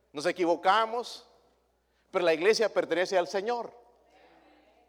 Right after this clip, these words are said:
Y debo amarla, como si Él per-, per-, pertenece al Señor, debo amarla. Amén. So, en Hebreos diez, hermanos, el capítulo diez habla del sacrificio perfecto de Cristo. ¿Cuántos han leído ese, ese,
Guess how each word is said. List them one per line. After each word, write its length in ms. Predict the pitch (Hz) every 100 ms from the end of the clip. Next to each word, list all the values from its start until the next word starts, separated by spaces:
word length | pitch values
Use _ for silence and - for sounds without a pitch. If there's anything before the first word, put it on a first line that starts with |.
| _
Y 80 | 180
debo 320 | 240 254 247
amarla, 500 | 226 254 269 190 131
como 440 | - 160 156 156 -
si 200 | - 185
Él 120 | 190
per-, 240 | 180 175
per-, 340 | 180 165 160 151
pertenece 460 | 175 175 170 190
al 100 | 190
Señor, 400 | 180 170 196 226
debo 260 | 147 160 156
amarla. 460 | 156 220 202 117 - - - _ -
Amén. 300 | 113 180 233 - - _ _ _ _ -
So, 200 | 190 196
en 120 | 202
Hebreos 360 | 196 226 247 208
diez, 280 | 233 226 185
hermanos, 400 | 175 180 185 190
el 100 | 180
capítulo 400 | 170 247 226 196
diez 240 | 185 202
habla 320 | 196 196 196 185
del 140 | 165
sacrificio 880 | - 185 175 165 226 220 233 220 220
perfecto 460 | 170 - 190 190
de 100 | 165
Cristo. 340 | 185 165 - -
¿Cuántos 340 | 254 262 233
han 100 | 220
leído 160 | 208 202
ese, 200 | 202 185
ese, 380 | 180 185 -